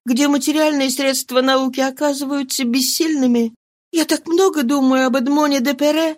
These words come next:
а может быть, он сам виною своей болезни? Может быть, он проводит ночи в оргиях и в игре, как большинство молодых людей, по словам отца.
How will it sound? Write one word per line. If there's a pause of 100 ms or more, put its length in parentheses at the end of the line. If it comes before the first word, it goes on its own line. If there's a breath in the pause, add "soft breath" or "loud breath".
а
может
быть,
он
сам
виною
своей
болезни? (320)
Может
быть,
он
проводит
ночи
в
оргиях
и
в
игре,
как
большинство
молодых
людей,
по
словам
отца.